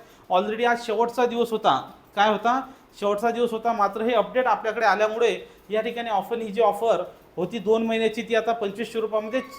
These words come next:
पाच महिन्याची आपण एक्सटेंड केलेली आहे. किती महिन्याची? पाच महिन्याची, की जेणेकरून तुमची टीईटी परीक्षा होईपर्यंत, सप्टेंबरपर्यंत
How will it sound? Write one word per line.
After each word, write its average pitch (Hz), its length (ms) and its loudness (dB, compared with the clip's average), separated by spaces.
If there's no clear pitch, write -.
पाच 226 260 4
महिन्याची 226 360 -6
आपण 214 200 -4
एक्सटेंड 202 360 -6
केलेली 185 320 -10
आहे. 165 60 -4
किती 196 240 -14
महिन्याची? 208 500 -10
पाच 233 260 6
महिन्याची, 233 440 -4
की 247 100 -4
जेणेकरून 220 640 0
तुमची - 560 -6
टीईटी 233 360 -4
परीक्षा 247 340 -2
होईपर्यंत, 233 540 0
सप्टेंबरपर्यंत 233 1000 -2